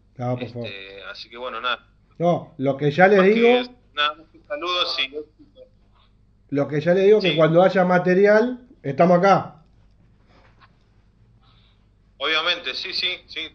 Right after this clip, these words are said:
Speaker 2: te lo vamos a, a enviar, eh, al minuto cero.
Speaker 1: Dale, un abrazo grandote, que pasen bien, muchísimas gracias.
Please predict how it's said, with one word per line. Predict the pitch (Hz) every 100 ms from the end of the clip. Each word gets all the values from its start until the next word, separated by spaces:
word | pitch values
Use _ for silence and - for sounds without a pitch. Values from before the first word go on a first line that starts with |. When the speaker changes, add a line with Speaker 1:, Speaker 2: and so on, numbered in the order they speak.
| _
Speaker 2:
te | 120 120
lo | 120 127
vamos | 147 151 -
a, | 131 127 123 117 120 120
a | 120
enviar, | 127 147 156
eh, | 143 123
al | 123
minuto | 127 147 143
cero. | - 139 104 - -
Speaker 1:
Dale, | 147 143 113 - - - - 117
un | 143
abrazo | 151 156 151 151
grandote, | 147 147 127 107 - _ -
que | 135 139
pasen | 156 151 147
bien, | 143 - - _
muchísimas | 135 131 151 156 139
gracias. | 123 98